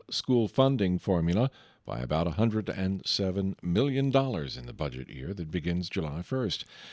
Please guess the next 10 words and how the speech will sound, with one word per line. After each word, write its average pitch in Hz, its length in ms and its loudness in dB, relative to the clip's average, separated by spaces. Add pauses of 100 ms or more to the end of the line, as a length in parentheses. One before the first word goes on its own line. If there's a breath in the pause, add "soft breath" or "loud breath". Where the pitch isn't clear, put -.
(340 loud breath)
That's - 180 -6
about 151 380 4
forty-one 165 580 4
million 143 400 6
dollars 131 440 4
more 123 380 8
than 76 160 -2
the 78 80 -2
governor's 110 440 2
plan. 76 480 -4